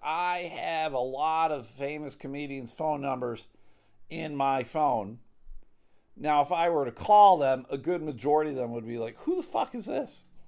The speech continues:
<laughs> I remember one time I texted Jimmy Pardo. I don't know if you guys know Jimmy Pardo or not. Very funny guy. <laughs>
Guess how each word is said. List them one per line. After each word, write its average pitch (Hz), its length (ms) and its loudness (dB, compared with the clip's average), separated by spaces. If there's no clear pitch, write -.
<laughs> - 800 -20
I 185 280 6
remember 190 560 -4
one 180 360 2
time 175 560 -4
I 165 200 2
texted 147 920 4
Jimmy 151 360 -4
Pardo. 139 720 2
I 156 120 2
don't 151 100 -4
know 143 120 -2
if 110 80 -6
you 120 100 -10
guys 120 240 0
know 117 180 -6
Jimmy 110 300 -8
Pardo 113 420 0
or 95 160 0
not. 95 280 -6
Very 104 260 -2
funny 92 300 -10
guy. 92 360 0
<laughs> 120 60 -10